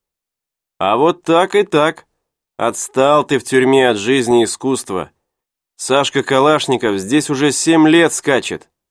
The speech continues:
Соперник Барышникова и Годунова. Местная пресса его величает крупнейшим из ныне живущих русских танцоров. Поначалу, правда, были и у него нелегкие дни.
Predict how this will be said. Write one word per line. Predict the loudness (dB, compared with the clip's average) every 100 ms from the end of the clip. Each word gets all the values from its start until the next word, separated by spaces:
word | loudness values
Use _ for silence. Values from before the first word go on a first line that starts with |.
| _
Соперник | -20 -20 -4 -2 0 -2 -2
Барышникова | -2 0 0 -2 -4 -4 0 0
и |
Годунова. | 0 0 2 2 2 2 -2 -6 _ _ _ _ _ _ _ _ -6
Местная | 0 0 0 0 0
пресса | 0 0 0 -2 -2
его | 0 2
величает | 2 0 0 2 2 0 -6 _ _
крупнейшим | -8 -6 -4 0 4 4 2 2 2
из | 2
ныне | 2 4 2
живущих | 0 -2 -2 -2 -6 -4
русских | -2 -2 -4 -4
танцоров. | -4 -2 0 0 -2 -12 _ _ _ _ _ _ _ _
Поначалу, | -10 -8 -4 0 0
правда, | 0 -2 0 0 -2 -6 _ _ _
были | -2 0 4
и |
у | 4 6
него | 6 4
нелегкие | 2 2 0 -2 -6 -6
дни. | -4 -6 -8